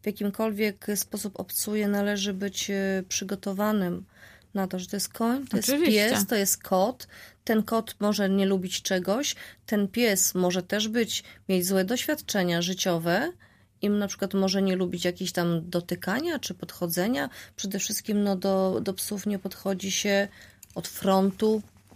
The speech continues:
Speaker 1: nie w taki sposób władczy z-, zdecydowany, no bo to wiadomo, pies może w tej chwi-, wtedy z-, y,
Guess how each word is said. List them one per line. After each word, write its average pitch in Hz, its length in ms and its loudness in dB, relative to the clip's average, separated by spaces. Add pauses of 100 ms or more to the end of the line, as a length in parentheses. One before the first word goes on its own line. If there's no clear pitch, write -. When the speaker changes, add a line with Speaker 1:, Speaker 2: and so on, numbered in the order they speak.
(520)
Speaker 1:
nie 185 160 4
w 185 40 -6
taki 196 240 -2
sposób 185 520 -2
władczy 185 340 0
z-, 190 320 -4
zdecydowany, 180 680 0
no 208 120 2
bo 190 140 -4
to 190 120 -8
wiadomo, 185 400 0
pies 185 260 -4
może 185 220 0
w 180 60 -14
tej 175 200 -2
chwi-, - 180 -10 (320)
wtedy 190 420 0
z-, 185 200 -4
y, 185 560 0